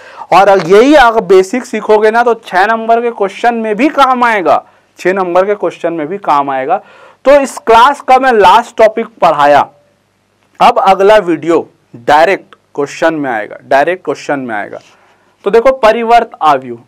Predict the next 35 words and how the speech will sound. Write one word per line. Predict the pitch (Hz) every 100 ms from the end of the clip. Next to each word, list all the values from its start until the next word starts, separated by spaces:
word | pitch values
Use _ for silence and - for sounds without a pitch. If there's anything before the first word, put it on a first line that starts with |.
| _
ट्रांसपोज | - 202 220 220 _ 254 277 214
मैट्रिक्स | 202 165 165 156 147
बोलते | 139 120 117
हैं | 120
इसको। | 117 - - _ _ _
देखो | 202 220
क्या | 220 175
है, | 165 143 117 _ -
इधर | 156 196
नहीं | 196
देखने | 180 147 123
का, | 113 -
इधर | 180 185 170
देखने | 123 123 117
का |
सबसे | 113 113 - 131
पहले। | 87 67 _ _ _ _ _ _ _ _ - _ _ _ _ _
अब | 214 285 277
मैं | 294
एक | 302 294
आव्यूह | 190 208 190 220 269 -
ए | 190
लिया, | 175 147 123 107 - - -
आव्यूह | 160 185 175 226 262 185
ए | 208 233
मैं | 220 214
ले | 190
लेता | 185 165 180
हूं, | 175 196
चलो | - 160 165 196 - 170
एक, | 196 233 240 - _ - _ 131
दो, | 131 180 190 214 208 _ _
तीन, | 190 185 156 185 - _ - _ _
चार, | - 190 180 175 - - _
ज़ीरो, | 139 127 160 151